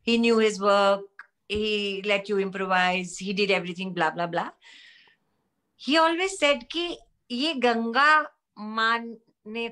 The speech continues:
करवाया सब मुझसे, ये गंगा मैया की कृपा है जो सब हो रहा है, ये सब ये करवा रही है। And actually, he, I think he believed in it, and, and I started to feel, yeah,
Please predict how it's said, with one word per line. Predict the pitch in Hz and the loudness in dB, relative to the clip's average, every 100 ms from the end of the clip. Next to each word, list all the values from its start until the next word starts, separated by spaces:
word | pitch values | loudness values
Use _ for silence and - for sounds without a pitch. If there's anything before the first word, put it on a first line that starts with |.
| 202 | -10
करवाया | 151 135 120 147 - | -10 -10 -12 -14 -16
सब | 87 | -18
मुझसे, | 220 240 - - - _ _ _ _ 220 | -20 -20 -18 -20 -20 _ _ _ _ -6
ये | 262 330 240 | -2 -2 0
गंगा | 226 226 247 285 | 0 2 0 0
मैया | 247 226 226 233 | -2 -4 -6 -8
की | 254 - | -20 -12
कृपा | 214 - 185 180 | -12 -4 -4 -4
है | 175 165 | -10 -12
जो | 160 | -16
सब | - 131 - | -16 -18 -18
हो | 104 | -20
रहा | 64 | -20
है, | - - _ _ _ _ | -20 -20 _ _ _ _
ये | 220 339 381 | -4 -2 -2
सब | - 403 - - | -2 -2 -4 -8
ये | 202 269 294 262 | 0 4 4 2
करवा | 190 156 127 | -2 -2 -8
रही | 120 - | -14 -16
है। | - - _ _ _ _ _ _ _ _ 285 | -20 -20 _ _ _ _ _ _ _ _ -2
And | 339 - | -2 -2
actually, | 262 - 339 370 | -4 -4 -6 -4
he, | 311 - | -4 -2
I | 226 | -2
think | 233 294 381 | -2 -8 -10
he | - 269 | -8 -6
believed | 190 208 208 240 339 392 | -4 -4 -2 -4 -4 -4
in | 359 | -4
it, | 381 392 - _ _ _ _ - | -6 -8 -16 _ _ _ _ -2
and, | 285 349 480 _ _ - - - - - - | 0 0 -12 _ _ -20 -20 -20 -20 -20 -4
and | 233 285 | -2 0
I | 285 339 | -2 -4
started | 311 311 370 392 | -6 -6 -6 -12
to | |
feel, | - 269 330 311 | -12 -10 -8 -4
yeah, | 277 359 269 | 0 0 -2